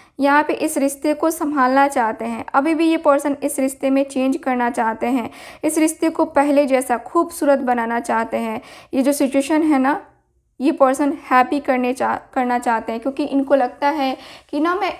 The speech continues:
यहाँ पे हैप्पी हूँ, ना ही कहीं और हैप्पी हूँ, ना वो हैप्पी है, ना कुछ, है ना? ऐसा लगता है जैसे कि आप दोनों एक दूसरे से काफ़ी ज़्यादा, अ, कनेक्ट हो और एक दूसरे से काफ़ी ज़्यादा कनेक्टेड फील करते हो।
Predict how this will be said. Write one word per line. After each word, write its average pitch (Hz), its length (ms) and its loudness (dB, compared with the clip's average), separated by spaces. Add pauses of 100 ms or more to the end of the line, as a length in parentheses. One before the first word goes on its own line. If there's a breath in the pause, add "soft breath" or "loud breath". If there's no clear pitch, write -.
(180)
यहाँ 311 380 0
पे 403 60 -2
हैप्पी 285 360 0
हूँ, 285 380 0 (300 loud breath)
ना 254 100 -2
ही 294 180 0
कहीं 269 260 -2
और 240 200 -2
हैप्पी 233 260 -6
हूँ, 233 240 -6
ना 240 120 -4
वो 240 200 0
हैप्पी 302 440 -4
है, 277 320 -2 (420 loud breath)
ना 269 120 2
कुछ, 311 300 -6 (280)
है 349 80 2
ना? 466 140 0 (240)
ऐसा 311 200 4
लगता 349 280 2
है 359 100 2
जैसे 311 240 0
कि 330 120 -2
आप 294 320 0
दोनों 277 300 2
एक 294 280 -2
दूसरे 277 320 2
से 285 200 2
काफ़ी 277 400 0
ज़्यादा, 254 420 2 (400 loud breath)
अ, 240 240 2
कनेक्ट 277 460 2 (180)
हो 262 280 2
और 254 200 2
एक 254 200 0
दूसरे 262 320 0
से 269 160 -4
काफ़ी 247 340 0
ज़्यादा 262 200 2
कनेक्टेड 254 520 -2
फील 269 220 0
करते 247 340 -2
हो। 233 320 0